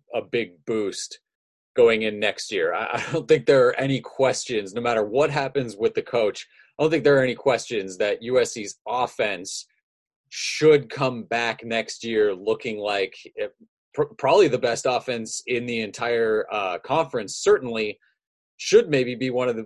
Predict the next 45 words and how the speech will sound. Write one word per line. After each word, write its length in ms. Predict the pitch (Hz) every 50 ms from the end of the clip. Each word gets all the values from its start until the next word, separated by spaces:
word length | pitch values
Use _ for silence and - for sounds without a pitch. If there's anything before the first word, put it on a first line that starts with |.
| _ _
the 120 | 110 113
best 240 | 110 123 123 117 - 131
offenses 520 | 123 123 - - 123 110 - 120 104 101
in 100 | 107 95
the 60 | 95
country. 500 | - 160 165 151 139 139 127 123 120 120 120
And, 280 | - 123 123 123 117 120
and 100 | 123 120
again, 220 | 120 143 143 123
there, 180 | 120 117 123 113
there 300 | 110 120 120 123 - -
are 220 | 127 139 143 139
some 540 | 139 - - 139 131 127 127 123 127 120 110 -
questions 540 | - 139 135 127 - - 135 123 117 110
about, 320 | 110 98 110 107 107 - - _ _ _ _ _ _ _ -
uh, 220 | 101 104 104 101 101
what 260 | 101 113 117 110 -
scheme 280 | - - 135 120 117
are 80 | 120 113
they 120 | 113 110
gonna 180 | 107 117 104 104
run 400 | 98 107 107 107 107 107 104 101
and, 180 | 98 92 95 87
and 200 | 80 98 95 95
all 180 | 95 95 95
of 80 | 92 -
that 240 | 120 123 117 107 - _ -
if 300 | 139 135 131 123 - - -
there 320 | 117 110 107 107 107 107 -
are, 540 | 107 107 107 107 107 104 104 101 98 95 - _ _ _ _ _ _ _ _ _ -
uh, 240 | 104 107 101 95 95 -
changes 400 | - 156 151 147 135 120 110 104
made. 320 | 107 107 104 104 101 95 -
But 200 | 120 113 110 -
you 160 | 104 110 113 110
look 180 | 135 151 147
at 100 | 160 143
who 80 | 135 131
you 220 | 120 110 110 101 107
lose, 320 | 123 127 127 117 107 -
and, 140 | 107 101 101 76 101
and 80 | 101 98
it's 160 | 95 - - -
Michael 280 | 120 120 117 123 117
Pittman, 520 | - - 135 117 113 123 120 120 113 110